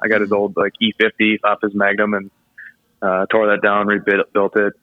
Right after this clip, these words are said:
Speaker 1: decked it down, and got that M B R piston in there, and, uh, like, an old Motomatic six P, I think, or eight P, uh, copy that they made.
Speaker 2: Mm.
Speaker 1: Um,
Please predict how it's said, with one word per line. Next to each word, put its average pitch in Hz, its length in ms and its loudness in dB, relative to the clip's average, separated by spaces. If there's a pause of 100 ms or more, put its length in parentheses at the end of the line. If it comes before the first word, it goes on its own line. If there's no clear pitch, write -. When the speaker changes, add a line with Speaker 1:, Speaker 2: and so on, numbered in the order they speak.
(140)
Speaker 1:
decked 98 240 0
it - 100 -4
down, 98 440 0
and 92 220 -4 (340)
got 95 140 -2
that 95 140 0
M 98 100 0
B 98 80 2
R 95 160 2
piston 98 340 -4
in 101 120 -2
there, 98 420 0 (100)
and, 95 360 -2
uh, 92 320 0 (100)
like, 107 160 0
an 95 120 0
old 107 360 2 (500)
Motomatic 110 500 2 (260)
six - 260 -2
P, 127 260 2
I 123 60 2
think, 127 220 0
or 107 100 2
eight 113 180 0
P, 117 320 0 (380)
uh, 117 360 0 (300)
copy 117 420 0
that 113 120 -2
they 120 100 0
made. 117 360 -2 (500)
Speaker 2:
Mm. 98 400 -18
Speaker 1:
Um, 98 600 -2